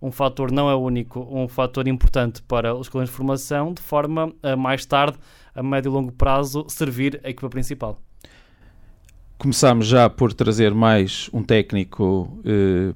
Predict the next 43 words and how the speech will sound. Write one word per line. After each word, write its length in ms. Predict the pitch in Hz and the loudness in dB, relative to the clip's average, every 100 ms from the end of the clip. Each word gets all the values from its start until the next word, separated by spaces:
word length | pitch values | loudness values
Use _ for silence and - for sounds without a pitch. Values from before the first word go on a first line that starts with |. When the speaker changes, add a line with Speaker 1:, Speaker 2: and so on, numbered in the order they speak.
| - | 0
Speaker 2:
para 400 | - 101 98 90 | 4 4 4 4
a 80 | 87 | 2
equipa 360 | 98 - - 92 | 0 -2 -4 0
técnica. 540 | 127 143 160 156 170 | 2 2 -2 0 0
O 140 | 87 | 0
Paulo 220 | 85 95 95 | 0 0 0
Carreira 460 | 98 104 98 101 - | 0 2 4 2 2
é 160 | 113 | 2
também 360 | - 101 107 101 | 2 2 2 2
o 40 | |
treinador 380 | - 101 101 98 | 0 2 2 2
da 80 | 101 | 0
formação 640 | - 113 113 - 139 151 | -2 -2 0 2 2 2
e 200 | 123 117 | -2 -4
começá-, 460 | - 110 - 104 101 - - | -6 -4 0 0 -2 -6 -12
passámos 360 | - - 101 98 | -6 -2 -2 -2
a 40 | |
contar 280 | - 101 101 | -4 0 0
também 260 | - 101 101 | 2 -2 -2
com, 460 | - 104 101 98 - | 0 2 2 0 0
com 100 | 107 | 0
a 40 | |
ajuda 280 | 101 104 101 | 0 2 2
do 80 | 101 | 0
Paulo 240 | - 107 | 2 2
Silva, 500 | - 120 123 131 151 - - - - - - - | 2 2 4 4 0 -2 -18 -20 -20 -20 -20 -2
que 120 | 110 | 2
é 100 | 104 | 4
um 300 | 101 104 101 | 2 0 0
antigo 300 | 98 104 107 | -2 -2 -2
internacional, 720 | 95 113 110 - 107 104 101 98 | -2 -2 -2 0 2 4 4 4
eh, 220 | 101 95 | 2 2
brasileiro, 640 | 98 101 104 107 127 147 - - - - - - | 0 0 4 4 4 2 -4 -20 -20 -20 -20 -12
da 80 | 98 | -6
seleção 320 | - 101 110 | -2 0 0
brasileira 800 | 92 95 98 101 117 139 139 123 | 0 0 2 4 4 4 4 2
e 100 | 101 | 0
que 300 | - 107 101 | -2 0 2
está 460 | 98 - 98 95 98 | 2 0 0 0 -2
a 20 | |
residir 520 | - 90 101 95 95 | -4 -4 -2 -2 -2
no 300 | 95 98 95 | -2 -4 -4
nosso 800 | 98 95 - - 95 95 92 90 | -2 -2 -4 -8 -4 -4 -4 -8